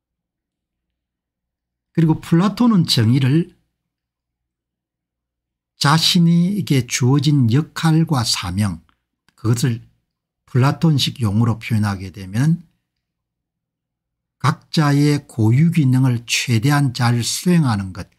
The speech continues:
그게 정의지 않습니까? 오늘날 여러분 국회가 저 소란스러운 걸 보시기 바랍니다.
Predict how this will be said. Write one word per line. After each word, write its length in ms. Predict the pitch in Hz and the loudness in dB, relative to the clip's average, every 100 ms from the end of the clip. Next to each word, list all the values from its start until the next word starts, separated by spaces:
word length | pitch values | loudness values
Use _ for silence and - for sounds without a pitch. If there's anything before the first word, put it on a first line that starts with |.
| _ | _
그게 280 | - 165 175 | 0 0 0
정의지 420 | - 98 110 143 | -2 -2 0 0
않습니까? 680 | 107 85 - 82 82 - 156 202 _ _ _ _ _ _ _ _ _ | -2 -6 -16 -20 -20 -20 -20 -20 _ _ _ _ _ _ _ _ _
오늘날 460 | 190 220 196 185 180 | 0 2 4 2 4
여러분 240 | 175 165 | 2 2
국회가 480 | 208 190 - 202 185 | -2 -4 -2 0 0
저 240 | - 214 220 | 0 0 0
소란스러운 680 | - 139 135 165 165 160 120 | -2 0 2 2 2 0 0
걸 160 | 101 | -2
보시기 400 | 104 90 - 104 | -8 -14 -14 -18
바랍니다. 500 | 104 92 95 104 131 | -18 -18 -18 -20 -20